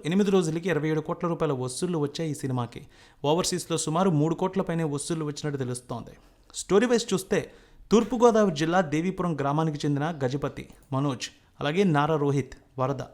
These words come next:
శ్రీను, బెల్లంకొండ సాయి శ్రీనివాస్ ముగ్గురు ప్రాణ స్నేహితులు.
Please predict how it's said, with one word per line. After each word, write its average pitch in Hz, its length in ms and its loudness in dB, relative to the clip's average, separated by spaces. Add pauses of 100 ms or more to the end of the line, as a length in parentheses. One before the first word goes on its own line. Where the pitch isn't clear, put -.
(320)
శ్రీను, 165 340 0 (220)
బెల్లంకొండ 170 460 0
సాయి 143 320 -4
శ్రీనివాస్ 123 500 -8 (100)
ముగ్గురు 147 260 0
ప్రాణ 170 340 0
స్నేహితులు. 135 540 -4